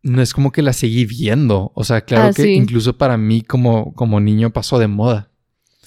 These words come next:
Speaker 1: A diferencia de, por ejemplo, Shang-Chi.
Speaker 2: Ah,
Speaker 1: Si
Speaker 2: sí.
Speaker 1: puedo divagar un poco, yo voy a comprar el D V D y yo la voy a seguir viendo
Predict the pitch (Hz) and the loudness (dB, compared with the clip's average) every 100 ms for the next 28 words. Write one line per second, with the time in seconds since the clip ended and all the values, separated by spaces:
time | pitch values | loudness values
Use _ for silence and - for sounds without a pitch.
0 | _ _ 127 120 120 113 - 123 123 123 | _ _ -2 0 2 0 0 0 2 2
1 | 113 - _ _ - 107 110 117 120 - | 0 -4 _ _ -8 -4 -2 -2 -4 -4
2 | _ _ _ _ - - 113 110 - 165 | _ _ _ _ -12 -2 0 0 0 -2
3 | - _ _ _ _ _ 196 185 180 - | -2 _ _ _ _ _ -6 -4 -4 -4
4 | 180 165 120 123 131 _ _ _ _ _ | -4 0 2 2 0 _ _ _ _ _
5 | - 123 110 113 120 143 180 180 _ _ | -4 0 2 0 0 -2 -2 -6 _ _
6 | _ _ _ _ _ - 127 156 170 - | _ _ _ _ _ -4 0 2 0 -2
7 | 131 123 127 123 113 110 151 147 _ _ | -4 0 0 2 2 2 0 -4 _ _
8 | _ _ - 123 127 127 113 123 113 113 | _ _ -2 0 2 0 0 0 2 2
9 | 117 120 131 | 2 0 -2